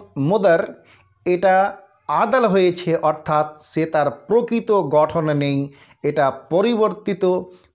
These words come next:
পরিবর্তিত গঠনে ব্যবহার হয়েছে। সেই জন্য এগুলো হলো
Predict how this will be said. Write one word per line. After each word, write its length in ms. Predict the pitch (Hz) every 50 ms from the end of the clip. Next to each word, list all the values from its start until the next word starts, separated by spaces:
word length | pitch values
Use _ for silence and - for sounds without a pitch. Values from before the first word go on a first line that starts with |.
| _ _ -
পরিবর্তিত 680 | 185 190 208 202 180 220 240 240 233 - 202 202 185 190 180 160 143
গঠনে 420 | 127 143 151 151 151 160 160 156 143
ব্যবহার 400 | 127 135 131 131 127 131 127 120 117
হয়েছে। 380 | 123 120 117 117 117 - 120 117 113 117 - - - - _ _ -
সেই 280 | - - 208 247 254 214
জন্য 320 | 202 214 196 175 151 135 123 120 120 139 175 - - - _ _ _ _ _ -
এগুলো 340 | 156 151 143 151 151 151 143
হলো 320 | 135 135 131 127 127 127